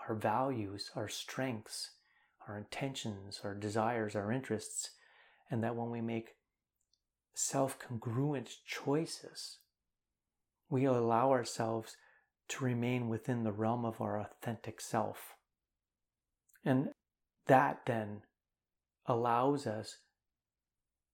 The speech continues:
to stand in our power. Once we make a choice, and, you know, at, at this point, in terms of the, the choice point, people would refer to whatever method of a decision-making template or format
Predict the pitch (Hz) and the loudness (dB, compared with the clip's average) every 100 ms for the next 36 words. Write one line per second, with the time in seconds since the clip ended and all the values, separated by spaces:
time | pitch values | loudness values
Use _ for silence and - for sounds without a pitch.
0 | _ _ _ _ _ - 117 - - 123 | _ _ _ _ _ -6 -2 0 2 4
1 | 113 104 101 - 110 107 110 - - _ | 2 0 -2 -2 -2 0 -2 -6 -12 _
2 | _ _ _ _ _ - 143 190 - 175 | _ _ _ _ _ 4 8 8 6 4
3 | 131 113 113 - 113 101 - - - 135 | 4 2 -2 0 0 0 -6 -2 4 4
4 | 190 131 113 - 123 127 123 139 156 - | 4 2 0 2 4 6 4 4 4 2
5 | 135 117 117 - 123 113 107 110 _ _ | 2 2 0 -2 -2 0 -2 -4 _ _
6 | - - - 143 151 - 113 107 - - | -4 -2 2 4 2 -4 -6 -6 -12 -20
7 | - _ - 135 131 123 120 - - 123 | -20 _ -2 2 4 4 2 0 0 0
8 | - 123 123 - 117 117 117 113 107 - | 0 -2 -2 -2 -2 0 0 0 -2 -6
9 | _ _ - 117 127 131 131 120 110 107 | _ _ -4 2 2 2 0 2 0 -2
10 | 160 113 120 - 127 117 113 113 117 104 | -4 -2 -2 0 0 0 -2 -2 -4 -6
11 | 104 - - - 165 - 135 120 117 135 | -8 -12 -6 0 0 0 -2 -2 -2 -2
12 | 113 - 139 127 113 110 | -2 0 0 2 0 -2